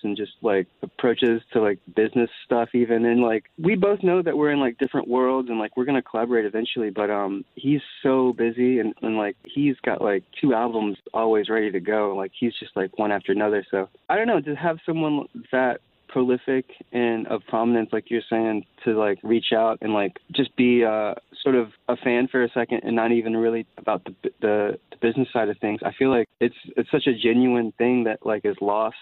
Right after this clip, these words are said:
honestly, in, like, the hip hop community. Primarily, it's, like, such a, a aggro world that it's hard to sort of, um, hear out a lot of, like, hip hop artists because there's such a stigma with rappers of being, like,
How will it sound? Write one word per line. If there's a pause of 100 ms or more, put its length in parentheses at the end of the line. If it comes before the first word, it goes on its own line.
(180)
honestly,
in,
like,
the
hip
hop
community. (120)
Primarily,
it's,
like, (160)
such
a, (240)
a
aggro (240)
world (160)
that (200)
it's
hard (120)
to (260)
sort
of,
um, (140)
hear
out (120)
a
lot
of,
like,
hip
hop
artists
because (240)
there's
such
a
stigma
with
rappers
of
being,
like,